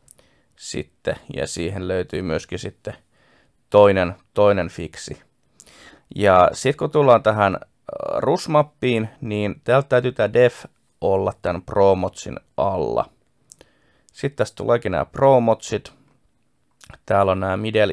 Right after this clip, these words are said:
East, ää, paketit myös. Sit löytyy, ää, tämä, tota, Israel-Lebanon akseli. Ja, tota,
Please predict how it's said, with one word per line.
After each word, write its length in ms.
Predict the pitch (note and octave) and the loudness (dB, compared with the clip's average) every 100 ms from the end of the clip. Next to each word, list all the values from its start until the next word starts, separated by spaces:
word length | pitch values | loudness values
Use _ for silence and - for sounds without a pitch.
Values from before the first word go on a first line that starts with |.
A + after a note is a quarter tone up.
| D2+ | -4
East, 280 | F#2 - - _ _ _ _ _ _ _ _ _ _ _ _ _ - | -8 -12 -20 _ _ _ _ _ _ _ _ _ _ _ _ _ -14
ää, 120 | D#2 - _ | -14 -14 _
paketit 540 | - F#2 F#2 E2+ E2 - | 2 2 0 -4 -4 -4
myös. 580 | A2+ A#2 G2+ - - - _ _ _ - _ _ _ _ | -2 2 2 0 -10 -16 _ _ _ -20 _ _ _ _
Sit 280 | - C#3 C3+ | -6 -4 2
löytyy, 640 | C3 A#2 - G#2+ G2+ - _ _ _ _ _ _ - | 4 4 2 0 0 -2 _ _ _ _ _ _ 0
ää, 520 | G2+ G2+ G2 F#2 - - _ _ _ _ | 4 6 6 4 2 -6 _ _ _ _
tämä, 340 | G2 F#2 F#2 F2+ | -6 -4 -4 -6
tota, 560 | F#2+ - F#2 G2 G2+ - _ _ _ _ _ _ _ _ _ _ _ _ - | -8 -4 2 4 2 -2 _ _ _ _ _ _ _ _ _ _ _ _ -8
Israel-Lebanon 1300 | G2 - A#2+ G#2+ G#2 F#2 B1+ F#2+ G2+ G#2 G2 F#2+ G2 - _ _ _ _ _ _ _ _ - | -8 -6 6 8 8 6 2 -2 2 4 4 2 -2 -10 _ _ _ _ _ _ _ _ 4
akseli. 600 | F#2+ - - G#2 G2 F#2+ - _ _ _ _ _ _ _ _ _ _ _ _ _ _ - _ _ _ _ _ _ _ - | 4 4 0 0 2 0 -4 _ _ _ _ _ _ _ _ _ _ _ _ _ _ -20 _ _ _ _ _ _ _ -6
Ja, 180 | F2+ E2+ | -2 -2
tota, 800 | - E2+ - - F2 E2+ E2 | -2 -4 -4 2 6 6 4